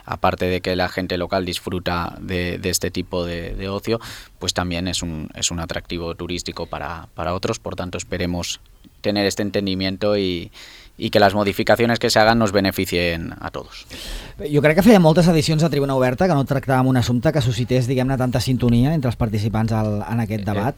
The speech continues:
Speaker 3: és, és que crec que cap de, cap de naltros vol tornar en aquell desgavell i que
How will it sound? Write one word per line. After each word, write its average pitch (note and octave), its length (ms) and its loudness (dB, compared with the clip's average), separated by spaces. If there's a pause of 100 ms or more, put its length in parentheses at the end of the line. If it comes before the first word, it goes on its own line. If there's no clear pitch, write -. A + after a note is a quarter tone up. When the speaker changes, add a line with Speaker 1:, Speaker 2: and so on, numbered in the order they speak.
Speaker 3:
és, F#2+ 240 -8
és F#2 100 -6
que F#2 140 -6
crec F#2+ 240 -4
que G#2+ 160 -4
cap F2+ 160 0
de, F2+ 480 0
cap E2+ 240 -4
de F#2+ 140 -2 (420)
naltros D#2 540 -6
vol E2+ 420 -2
tornar E2 400 -6
en D#2 140 -10
aquell E2+ 580 -6
desgavell F2+ 560 -2 (680)
i F#2 100 -8
que F2+ 160 -2